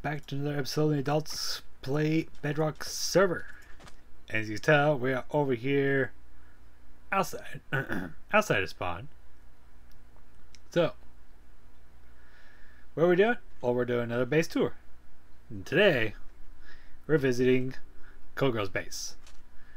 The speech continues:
Now, she has this nice structure out here, and I didn't see this down here.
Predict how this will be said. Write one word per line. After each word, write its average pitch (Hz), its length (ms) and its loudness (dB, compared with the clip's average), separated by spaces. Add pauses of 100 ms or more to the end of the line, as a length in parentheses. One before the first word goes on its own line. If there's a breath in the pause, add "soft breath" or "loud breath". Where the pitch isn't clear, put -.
(460 soft breath)
Now, 107 120 -4
she 240 180 0
has 170 240 8
this 123 240 0
nice 151 240 4
structure 139 320 2
out 107 140 0
here, 104 200 0
and 98 120 -2
I 220 180 0
didn't 107 240 0
see 147 300 0
this 117 180 -2
down 85 240 -6
here. 104 320 -8